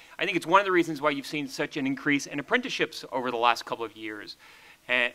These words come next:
and because it's a way of gaining that on-the-job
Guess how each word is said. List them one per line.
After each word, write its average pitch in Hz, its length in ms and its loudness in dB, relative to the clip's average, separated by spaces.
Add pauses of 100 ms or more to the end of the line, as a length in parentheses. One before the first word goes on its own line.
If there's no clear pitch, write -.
and 123 460 0 (340)
because 135 400 -4 (220)
it's 147 180 -6
a 147 60 -2
way 170 340 2
of 139 160 0 (400)
gaining 165 400 2
that 139 200 2 (140)
on-the-job 143 1080 0